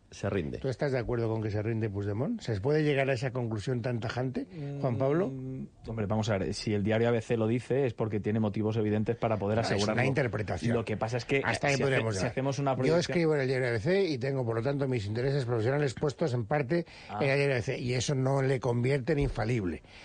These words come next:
Speaker 2: Puede hacer una interpretación equivocada. O sea, no seas ahora tú también más
Speaker 3: No,
Speaker 2: papista que el
Speaker 3: lo
Speaker 2: Papa.
Speaker 3: que, no, lo que, lo que sí que es verdad es que yo creo que igual es demasiado pronto para dar por muerto a Puigdemont.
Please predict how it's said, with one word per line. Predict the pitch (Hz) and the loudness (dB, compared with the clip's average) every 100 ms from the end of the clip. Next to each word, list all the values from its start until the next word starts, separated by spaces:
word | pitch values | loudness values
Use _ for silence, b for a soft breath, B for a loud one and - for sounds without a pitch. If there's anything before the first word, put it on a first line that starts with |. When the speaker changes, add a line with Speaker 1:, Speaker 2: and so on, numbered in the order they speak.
| B - | B -6
Speaker 2:
Puede | 113 | -2
hacer | 107 123 | 0 2
una | 135 | 2
interpretación | 135 131 135 127 143 165 | 2 0 0 2 2 2
equivocada. | 143 127 101 170 120 - B B B B | 2 0 2 2 0 -4 B B B B
O | |
sea, | - 98 | -8 -2
no | 110 | 0
seas | 117 127 113 | 2 2 4
ahora | 131 120 | 2 2
tú | 113 127 | 0 -2
también | 110 127 131 | 0 0 0
más | 123 117 | 0 0
Speaker 3:
No, | 120 | 2
Speaker 2:
papista | 120 143 | 2 0
que | 117 | -2
el | 120 | 2
Speaker 3:
lo | |
Speaker 2:
Papa. | 151 | 2
Speaker 3:
que, | 117 - | 2 0
no, | 127 127 | 0 2
lo | 113 104 | 2 0
que, | 110 101 | -2 -2
lo | 104 | -4
que | 98 | -4
sí | - | -4
que | 110 | -2
es | 120 | 0
verdad | 117 120 123 | 2 2 0
es | 117 | 0
que | 131 123 120 110 | 2 2 2 0
yo | 113 127 | 0 0
creo | 131 139 143 | 0 0 0
que | 143 139 127 | 0 2 2
igual | 120 135 | 2 2
es | 147 | 2
demasiado | 143 135 131 123 | 0 0 0 0
pronto | 127 131 | 0 0
para | 123 117 | 0 2
dar | 117 117 | 2 0
por | 117 | 0
muerto | 117 120 131 | 0 0 0
a | |
Puigdemont. | 110 101 85 73 | 0 -2 -4 -6